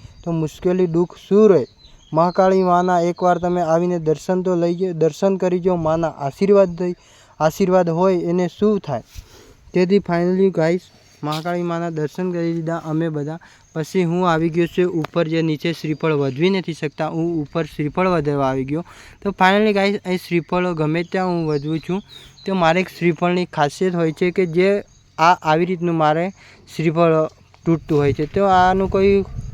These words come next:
સોલ્યુશન મને પણ ખબર નથી, ગમે ત્યાં ફૂટે અલગ જ હોય, બધાને તો બે ભાગ થઈ જાય કે એમ, પણ મારે આવી જ રીતના ફૂટે. પછી હું ગયો છું અહીંયા બેલ ઘંટ વગાડવા,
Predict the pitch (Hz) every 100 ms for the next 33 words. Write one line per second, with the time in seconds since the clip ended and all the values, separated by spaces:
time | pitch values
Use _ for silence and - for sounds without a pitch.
0 | - - - - 160 165 185 202 185 160
1 | 185 202 185 156 156 156 190 160 143 160
2 | 175 180 170 165 180 165 160 175 175 147
3 | 160 - - - - 151 156 175 180 185
4 | 185 180 - - - - 160 180 165 156
5 | 165 - 165 160 165 160 170 165 165 156
6 | 156 160 165 156 156 135 131 127 - -
7 | - - 160 151 214 196 202 165 170 170
8 | 165 180 165 170 160 156 180 190 185 175
9 | 156 - 143 165 180 165 143 143 147 175